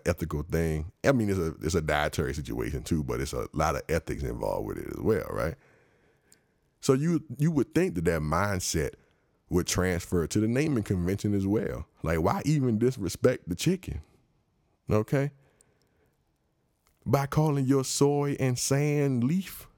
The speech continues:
compote product wings. Right? That's very disrespectful. Don't call them, uh, don't call that wings.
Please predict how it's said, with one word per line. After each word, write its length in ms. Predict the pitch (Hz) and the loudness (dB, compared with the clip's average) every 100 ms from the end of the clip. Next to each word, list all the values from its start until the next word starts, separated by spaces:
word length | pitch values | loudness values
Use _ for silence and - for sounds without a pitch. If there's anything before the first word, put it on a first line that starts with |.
| _ _ | _ _
compote 840 | - 165 160 156 - 143 - - - _ _ _ _ - | -2 0 2 0 2 0 0 -10 -16 _ _ _ _ -8
product 640 | - 220 175 107 - - _ _ _ _ _ _ _ _ - | -2 0 2 0 -2 -14 _ _ _ _ _ _ _ _ 0
wings. 760 | 120 226 202 69 55 - - _ _ _ _ _ _ _ _ _ _ _ - | 2 2 0 -4 -6 -10 -14 _ _ _ _ _ _ _ _ _ _ _ -4
Right? 260 | 170 220 - | -2 0 -2
That's 160 | 320 | -2
very 300 | 208 233 254 | 2 0 0
disrespectful. 920 | 196 285 233 160 160 339 - - - - _ _ _ _ - | 0 -2 -2 -2 0 -2 -4 -8 -8 -10 _ _ _ _ -2
Don't 180 | 320 | -2
call 260 | - 151 - | 0 -2 0
them, 180 | 196 196 | 0 0
uh, 120 | - - | -2 -2
don't 180 | - 294 | -2 -2
call 240 | - 202 170 | 0 0 0
that 200 | 160 - | 0 0
wings. 540 | 92 147 156 - - | 0 0 -2 -8 -20